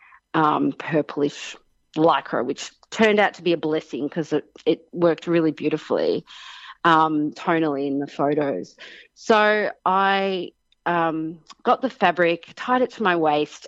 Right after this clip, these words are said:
and on this beautiful, um, soft, sandy wetlands area, um, here in sort of country Victoria, I, um,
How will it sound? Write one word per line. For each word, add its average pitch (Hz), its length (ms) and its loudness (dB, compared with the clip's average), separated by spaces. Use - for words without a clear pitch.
and 175 400 0
on 190 160 2
this 180 180 -2
beautiful, 208 840 0
um, 156 460 2
soft, - 680 -2
sandy 160 840 0
wetlands 156 760 0
area, 139 600 -2
um, 151 420 2
here 165 340 2
in 143 300 0
sort - 180 -8
of 147 60 -10
country 147 560 -4
Victoria, 147 720 0
I, 180 300 4
um, 160 420 0